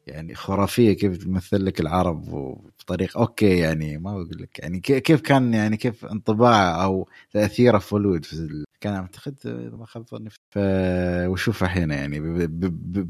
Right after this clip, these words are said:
بدل ما يطلع لك ممثلين أكثر ويعطونك صورة العربي شوية بطريقة أفضل. يعني أنا، أنا، أنا أفضل لو كان رفض أفضل يعني، بدل ما يطلع في دور. وبالعكس أنا أعتقد هذا الدور اللي أعتقد وايد ناس حتى شنوا عليه شوية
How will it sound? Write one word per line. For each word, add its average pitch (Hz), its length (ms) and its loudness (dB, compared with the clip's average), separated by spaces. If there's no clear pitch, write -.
بدل 101 320 4
ما 101 140 4
يطلع 104 220 2
لك 101 200 0
ممثلين 92 500 -2
أكثر 92 380 -2
ويعطونك 87 680 2
صورة 90 500 0
العربي 80 440 -4
شوية 82 420 -10
بطريقة 95 380 0
أفضل. 87 300 2
يعني 110 220 2
أنا، 120 260 2
أنا، 123 280 2
أنا 117 260 2
أفضل 135 420 2
لو 117 100 4
كان 117 280 0
رفض 110 320 2
أفضل 82 400 -4
يعني، - 420 -14
بدل 87 340 -6
ما 90 160 -2
يطلع 92 260 -2
في 85 80 -10
دور. 107 320 2
وبالعكس 123 680 2
أنا 127 100 4
أعتقد 135 300 0
هذا 151 200 6
الدور 143 340 6
اللي 113 260 4
أعتقد 104 580 0
وايد 117 300 4
ناس 117 260 2
حتى 110 360 0
شنوا 104 400 0
عليه 98 220 0
شوية 92 380 -4